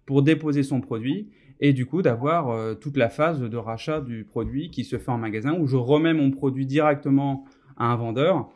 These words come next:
Et, euh, dans ce cas-là, je, on, on apporte cette sérénité au client de, euh, pouvoir vendre son produit directement et pouvoir repartir avec le produit vendu et son bon d'achat à la place.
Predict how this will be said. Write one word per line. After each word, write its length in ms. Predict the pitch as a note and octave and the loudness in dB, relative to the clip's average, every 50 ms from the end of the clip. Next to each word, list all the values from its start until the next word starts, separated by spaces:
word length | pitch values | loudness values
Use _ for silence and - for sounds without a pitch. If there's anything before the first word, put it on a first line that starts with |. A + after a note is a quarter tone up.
| _ - - - - - | _ -20 -20 -20 -18 -6
Et, 260 | - B2 C#3 D3+ C#3 | 0 2 2 4 2
euh, 160 | G#2+ G#2+ G#2+ | 2 0 -2
dans 120 | G2+ G#2+ A2+ | -4 -6 -8
ce 100 | G#2+ - | -8 -8
cas-là, 260 | A#2 A2 C#3 D3+ C3+ | -4 0 0 0 0
je, 380 | A2+ G#2+ G2+ G2+ G2+ G2+ G2+ G#2 | -2 -8 -8 -8 -8 -8 -10 -8
on, 320 | G2+ G#2 G2+ G#2 G#2+ G#2+ | -8 -8 -8 -6 -4 -4
on 40 | A2 | -2
apporte 300 | A#2 A#2 - - - - | -2 -4 -2 -2 -4 -2
cette 140 | - C#3 C3 | 0 -2 -2
sérénité 720 | C3+ - D3 C3+ C3 C3+ C3+ C3 B2+ C3 D3 D3+ D#3 D#3 | 0 0 0 2 2 2 0 0 -2 0 -2 0 2 2
au 120 | C3+ B2 A#2 | 2 0 0
client 420 | A2 - B2 B2+ C#3+ D#3+ E3+ E3+ | -4 -6 -6 -4 -2 0 0 0
de, 100 | C#3+ A#2 | -2 -2
euh, 560 | A#2 B2+ C#3 C#3 B2+ A2+ A2 G#2+ A2 G#2+ G#2 - | -2 0 0 0 0 0 -2 -4 -6 -8 -10 -10
pouvoir 300 | - A#2 A#2 B2 A2+ A2 | -12 -4 -4 -4 -4 -2
vendre 280 | A#2+ D3 E3 E3 D#3 | 0 2 2 2 2
son 140 | E3 E3 E3 | 0 -4 -6
produit 300 | - - B2 A#2 A#2 A#2+ | -4 -4 -8 -8 -8 -10
directement 640 | A#2 A#2 A#2+ A2+ A2+ G#2+ - A#2 A2 A#2+ C#3+ E3+ F3+ | -4 -2 -2 -2 -2 -4 -6 -6 -4 -2 -2 -2 -2
et 80 | C3+ A#2+ | -2 -4
pouvoir 380 | - C3+ A#2+ A#2 C3 C3 A#2 | -4 -6 -4 -2 -2 -4 -2
repartir 560 | A#2+ B2+ - B2+ A#2 - - - D#3 E3+ D#3+ | -4 -6 -4 -4 -6 -6 -4 -6 -4 -2 0
avec 300 | B2 A2 G#2+ B2 C#3 C3+ | -2 0 0 0 -2 -2
le 80 | C3 A#2 | -4 -10
produit 320 | - - A#2 A2 A2+ A#2 | -8 -6 -8 -8 -8 -8
vendu 400 | G#2+ A2+ A2 G#2+ G#2+ B2 C#3+ D#3+ | -8 -6 -6 -6 -4 -4 -4 -4
et 40 | C#3+ | -4
son 160 | C3+ - G#2+ | -4 -6 -10
bon 180 | G#2 G#2 A2+ B2 | -10 -8 -8 -8
d'achat 240 | A#2+ A#2 A2+ - B2+ | -8 -8 -8 -10 -12
à 40 | A#2+ | -12
la 60 | A2+ | -14
place. 320 | _ _ _ - - _ | _ _ _ -20 -20 _